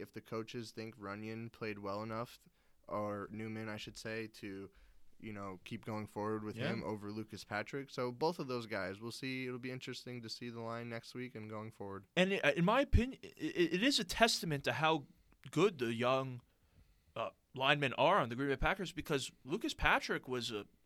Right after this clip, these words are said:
Speaker 1: He's a sixth
Speaker 2: very good
Speaker 1: round
Speaker 2: starter
Speaker 1: draft
Speaker 2: for,
Speaker 1: pick.
Speaker 2: and he was a good starter for us last season, and the Packers, uh, on that number one offensive line in the league. Lucas Patrick was the starting right guard.
Speaker 1: Oh,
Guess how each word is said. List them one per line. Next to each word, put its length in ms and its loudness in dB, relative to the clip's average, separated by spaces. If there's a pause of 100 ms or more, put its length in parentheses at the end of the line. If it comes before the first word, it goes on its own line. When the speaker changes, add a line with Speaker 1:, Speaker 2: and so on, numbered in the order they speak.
(280)
Speaker 1:
He's 140 -6
a 60 -6
sixth 180 -4
Speaker 2:
very 240 8
good 80 2
Speaker 1:
round 120 2
Speaker 2:
starter 500 8
Speaker 1:
draft 240 -2
Speaker 2:
for, 80 -2
Speaker 1:
pick. 160 -4 (240)
Speaker 2:
and 100 2
he 60 2
was 120 -2
a 40 -2
good 420 -4
starter 420 4
for 320 0
us 300 0
last 320 4
season, 380 0
and 240 -6
the 80 -14
Packers, 420 0 (160)
uh, 60 -4 (120)
on 220 4
that 220 2
number 260 0
one 260 2
offensive 380 -2
line 260 -2
in 60 -6
the 80 -4
league. 300 -2 (280)
Lucas 220 -2
Patrick 340 -2
was 140 -6
the 80 -6
starting 360 0
right 180 -2
guard. 300 0 (640)
Speaker 1:
Oh, 180 0